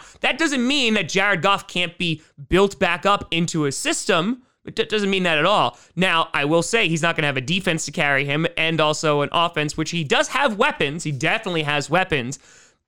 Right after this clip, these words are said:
You know, it, it might find it a little bit more challenging in Detroit. But the Lions are now set up to be whatever team they want to be. They have the number seven overall pick this year, which means that it's not out of the realm of possibility that they actually draft a Q B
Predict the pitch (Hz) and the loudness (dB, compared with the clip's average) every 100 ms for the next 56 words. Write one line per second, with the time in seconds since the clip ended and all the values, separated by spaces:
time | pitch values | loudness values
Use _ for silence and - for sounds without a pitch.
0 | _ - 202 160 143 - - - 165 143 | _ -4 2 2 2 -4 -8 -6 -6 -4
1 | 180 180 170 _ _ - 156 139 139 139 | -2 -4 -4 _ _ -4 -2 -2 -2 -2
2 | 131 127 123 - 123 123 120 117 117 113 | -4 -4 -4 -2 -2 -4 -6 -8 -8 -10
3 | 110 - 120 165 - _ - 196 214 220 | -10 -6 -4 -4 -6 _ -8 -2 0 2
4 | 285 311 233 214 220 - 180 202 - 151 | 0 0 2 0 -2 -2 0 0 -2 -2
5 | 208 185 - 180 214 247 208 - 208 220 | 0 0 -2 -4 0 0 -2 -4 -4 -2
6 | 180 135 120 160 202 - 151 120 175 123 | -2 -2 -2 -2 -2 -6 -6 -2 -2 -2
7 | - - 220 214 226 294 - 254 240 220 | -8 -4 -2 0 0 -2 0 0 2 4
8 | 208 196 202 196 185 - 190 170 151 170 | 4 2 0 -2 -2 0 0 2 2 0
9 | 170 214 208 190 - 202 254 202 208 180 | 0 0 0 0 2 0 2 0 0 2
10 | 160 185 175 165 170 165 160 196 151 143 | 2 2 2 2 0 0 0 0 0 -2
11 | 170 202 - 247 156 117 131 220 262 202 | -2 -2 -4 -4 -4 -4 0 0 0 -2
12 | 165 - 214 156 208 226 165 - | -2 -2 -2 0 -2 0 0 -4